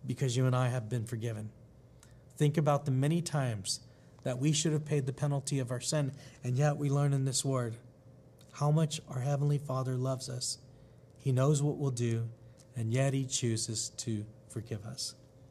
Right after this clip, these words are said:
So my challenge you, and encouragement you, to you today is, as you walk in love, learn to walk in forgiveness.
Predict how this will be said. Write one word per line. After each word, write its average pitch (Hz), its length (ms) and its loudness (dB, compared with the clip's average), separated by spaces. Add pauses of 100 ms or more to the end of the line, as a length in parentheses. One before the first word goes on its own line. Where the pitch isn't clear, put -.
(320)
So - 140 2
my 151 140 6
challenge 160 500 6
you, 170 140 4 (180)
and 143 140 4
encouragement 147 560 4
you, 143 180 2
to 131 240 -2
you 143 140 4
today 131 360 2
is, 120 180 -2 (340)
as 123 200 -2
you 165 120 4
walk 143 360 0
in 165 100 2
love, 135 480 0 (760)
learn 131 220 2
to 160 140 2
walk 127 300 0
in 113 100 -2
forgiveness. 107 880 -6